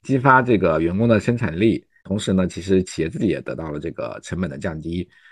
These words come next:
我觉得这就是一种新的，在危机之下找到一个新的解决方案的一个很好的一个例子。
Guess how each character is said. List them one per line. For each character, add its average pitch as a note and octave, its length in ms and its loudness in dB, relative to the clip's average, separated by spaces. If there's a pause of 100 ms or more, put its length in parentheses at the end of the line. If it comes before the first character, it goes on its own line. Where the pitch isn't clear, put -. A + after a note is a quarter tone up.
(160)
我 A2+ 80 6
觉 B2+ 80 10
得 - 20 6
这 A#3 140 6
就 G3 120 8
是 D#3 120 8
一 C3 80 8
种 F#2 220 2
新 C#3+ 300 2
的， F2 240 4
在 G2 240 0
危 A#2 200 6
机 B2+ 140 2
之 A#2 140 2
下 A2+ 120 0
找 - 220 -6
到 D#2 80 -6
一 B2+ 80 -2
个 F#2+ 100 2
新 B2+ 200 -4
的 G#2+ 80 0
解 D#2 120 -8
决 D#2+ 140 -6
方 G2+ 160 -6
案 G2+ 80 -2
的 D#2+ 80 -6
一 D#2 60 -8
个 E2+ 100 -8
很 - 160 -16
好 G2+ 160 -2
的 - 100 -6
一 - 40 -8
个 - 80 -10
例 - 280 -10
子。 - 60 -20